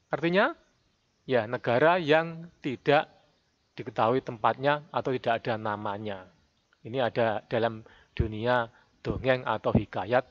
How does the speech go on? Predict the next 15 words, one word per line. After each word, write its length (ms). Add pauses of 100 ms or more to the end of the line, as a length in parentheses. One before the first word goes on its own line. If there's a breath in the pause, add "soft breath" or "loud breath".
(120)
saja. 560 (1200)
Kalimat 320
kedua, 400 (1300)
hatta. 480 (680)
Maka 280
pada 240
suatu 320
hari, 400 (320 soft breath)
Baginda 480
sedang 320
ramai 480 (160)
dihadapi 720
oleh 240 (480 soft breath)
segala 480
raja-raja, 880